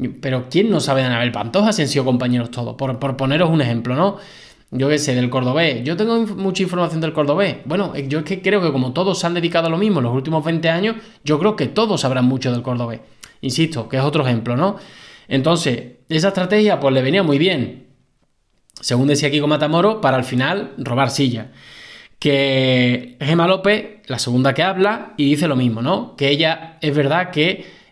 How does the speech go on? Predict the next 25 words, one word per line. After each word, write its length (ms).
eh, 480
no 240
está 200
ahora 220
en 60
el 160
Deluxe, 420
pero 180
que 260
cuando 320
ha 60
estado, 580
es 140
verdad 300
que 100
a 40
las 140
ocho 220
de 80
la 140
tarde 560
ella 180
estaba 500
en 220
Sálvame, 540